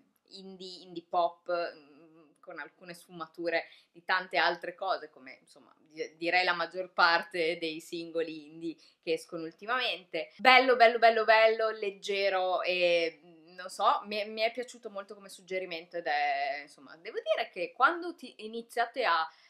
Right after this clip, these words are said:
rendere l'algoritmo di Spotify molto preciso sui vostri gusti, quindi mettendo spesso like alle cose che vi piacciono, seguendo gli artisti, seguendo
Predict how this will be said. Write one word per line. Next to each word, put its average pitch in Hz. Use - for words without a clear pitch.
rendere 285
l'algoritmo 214
di 214
Spotify 190
molto 185
preciso 180
sui 202
vostri 165
gusti, 165
quindi 180
mettendo 175
spesso -
like 160
alle 165
cose 165
che 170
vi 151
piacciono, 156
seguendo 165
gli 160
artisti, 170
seguendo 160